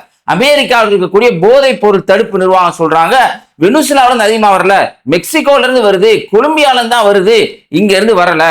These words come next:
அப்படிங்கிற செய்தி அவங்க சொல்லியிருக்காங்க. இவங்க தாக்கியதெல்லாம் யாருன்னு கேட்டீங்கன்னா, அங்க இருக்கக்கூடிய அலெக்சாண்ட்ரா அப்படின்னு சொல்லப்படக்கூடிய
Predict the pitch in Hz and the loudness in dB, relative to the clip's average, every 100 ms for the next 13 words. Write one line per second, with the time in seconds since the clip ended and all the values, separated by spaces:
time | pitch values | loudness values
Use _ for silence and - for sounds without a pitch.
0 | 143 143 131 190 160 151 160 175 139 139 | 0 -2 -2 -2 -2 -2 -2 -2 -2 -2
1 | 135 127 120 101 - _ - 240 240 240 | -2 0 -2 -4 -10 _ -2 0 0 0
2 | 226 285 294 285 285 285 208 226 254 196 | 0 0 0 0 0 0 0 0 -2 -2
3 | 202 196 196 233 214 165 180 180 202 196 | -2 0 0 0 0 0 0 0 0 0
4 | 185 180 196 196 180 180 190 196 175 185 | 0 2 0 0 -4 -4 -2 -2 0 0
5 | 165 151 170 156 151 - 139 143 175 143 | 0 -2 -4 -2 -2 -2 -4 -2 0 2
6 | 156 | 0